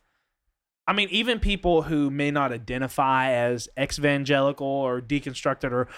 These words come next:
whatever other version of this they are, but, like,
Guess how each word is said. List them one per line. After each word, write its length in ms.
whatever 920
other 440
version 640
of 360
this 500
they 220
are, 480
but, 160
like, 440